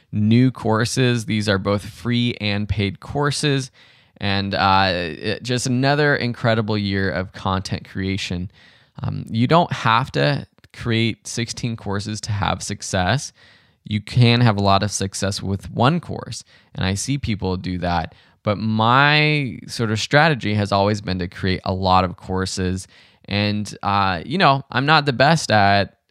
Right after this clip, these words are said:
at maybe keyword <laughs> research and figuring out which one's going to be the best seller.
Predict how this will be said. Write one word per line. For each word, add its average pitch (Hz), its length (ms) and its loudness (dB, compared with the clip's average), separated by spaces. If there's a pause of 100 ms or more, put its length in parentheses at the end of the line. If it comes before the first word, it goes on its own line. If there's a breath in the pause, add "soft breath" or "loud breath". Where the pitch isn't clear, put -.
(120)
at 92 580 0
maybe 95 520 -2 (600)
keyword 120 380 2
<laughs> - 20 -2
research 156 720 0
and 101 240 -6
figuring 120 340 -2
out 110 220 2
which 113 240 -4
one's 113 220 0
going 107 220 0
to 101 60 -2
be 107 220 0
the 104 100 0
best 95 320 0
seller. 113 460 -2